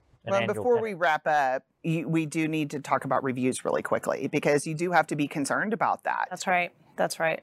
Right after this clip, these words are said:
Speaker 2: Whereas a traditional rental, you're not concerned about.
Speaker 3: That's right. That's how people, that's how people find you, is the reviews of your property. Ideally, when your house is buttoned up and it's very, very clean, there's really not much to worry about. You know, ev-, we, we have everything ready to go and buttoned up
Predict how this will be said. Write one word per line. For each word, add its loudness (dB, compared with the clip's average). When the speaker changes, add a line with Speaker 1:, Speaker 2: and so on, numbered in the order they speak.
Speaker 2:
Whereas 4
a -2
traditional -4
rental, 0
you're 0
not 0
concerned -2
about. 0
Speaker 3:
That's -2
right. -2
That's 2
how 2
people, 0
that's 2
how 0
people -2
find 0
you, 0
is -6
the -4
reviews 0
of -4
your -2
property. 0
Ideally, 0
when -6
your -2
house 0
is -8
buttoned 0
up 2
and -2
it's -4
very, 0
very -2
clean, -2
there's -4
really 2
not -2
much -2
to -10
worry 0
about. 2
You -4
know, 0
ev-, 6
we, -4
we -2
have 2
everything 0
ready 6
to -8
go 2
and -8
buttoned 2
up 4